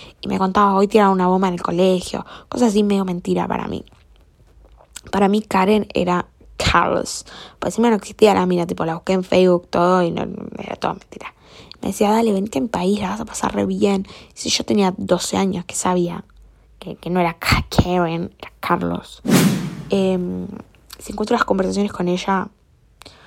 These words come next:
<sighs> qué oro, oro ha sucedido en Twitter. Y nada, tenía, amigo, no, no,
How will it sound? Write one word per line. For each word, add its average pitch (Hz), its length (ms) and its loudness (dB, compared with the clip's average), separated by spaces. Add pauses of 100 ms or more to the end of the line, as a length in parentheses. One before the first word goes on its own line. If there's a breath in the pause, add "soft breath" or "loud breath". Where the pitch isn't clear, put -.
(1120 loud breath)
<sighs> - 500 -8
qué 233 180 0
oro, 202 360 2
oro 208 360 0
ha - 80 -16
sucedido 196 280 0
en 190 60 -6
Twitter. 196 420 -6
Y 294 120 -2
nada, 330 380 -4
tenía, 262 380 -2
amigo, 302 440 -2
no, 247 140 -4
no, 247 180 -4